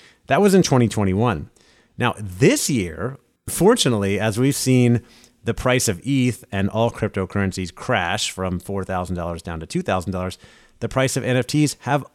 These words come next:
also gone down, not up. So that means that, <laughs> and I can tell you from personal experience,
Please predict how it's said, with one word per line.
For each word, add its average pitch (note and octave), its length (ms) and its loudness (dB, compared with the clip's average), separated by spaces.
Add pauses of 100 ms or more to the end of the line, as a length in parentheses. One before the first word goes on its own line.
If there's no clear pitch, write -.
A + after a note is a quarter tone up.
also D3+ 720 4
gone A#2 460 2 (220)
down, C3+ 560 2
not B2+ 480 -2 (180)
up. C#3+ 280 0 (500)
So C#3+ 240 2
that C3+ 420 0
means A2 480 2
that, A2 240 -4 (520)
<laughs> - 500 -8
and G2 120 -6
I C3 80 0
can D3+ 120 -2
tell G#3+ 180 2
you A#2 160 6
from G#2+ 300 2
personal F#3+ 720 0
experience, D3+ 640 2